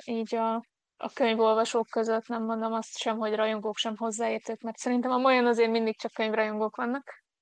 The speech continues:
Öm, szóval így a Molyokkal nagyon sokat beszélgettünk már arról, és láttam én is, hogy mások egymással, hogy túl kínálat van azért, valljuk be.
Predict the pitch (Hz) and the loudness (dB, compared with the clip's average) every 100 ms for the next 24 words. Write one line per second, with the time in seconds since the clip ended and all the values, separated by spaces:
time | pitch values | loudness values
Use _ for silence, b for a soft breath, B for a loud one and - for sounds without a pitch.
0 | _ _ _ _ 262 240 240 247 247 - | _ _ _ _ -2 0 0 -2 -4 -4
1 | - 294 285 294 330 302 285 269 269 277 | 2 4 6 6 6 6 4 2 2 2
2 | 262 254 240 226 233 - 226 220 226 - | 0 -2 -2 -2 -4 -2 -4 -2 -4 -4
3 | 226 226 220 226 226 226 - - 220 220 | -4 -2 0 0 0 -2 -6 0 2 2
4 | 220 214 214 - 233 220 - 220 220 220 | 2 0 0 -2 -2 -2 -2 -2 -2 -4
5 | 220 214 214 - 226 214 214 214 214 - | -2 -2 -2 -4 -4 -4 0 0 0 -2
6 | 233 214 220 226 220 220 - _ _ _ | 0 0 0 0 2 0 -4 _ _ _
7 | _ _ _ 320 302 240 220 202 202 - | _ _ _ 2 4 2 0 2 0 -4
8 | 196 196 202 196 202 196 202 202 196 202 | -6 -4 -2 0 2 2 2 0 -4 -4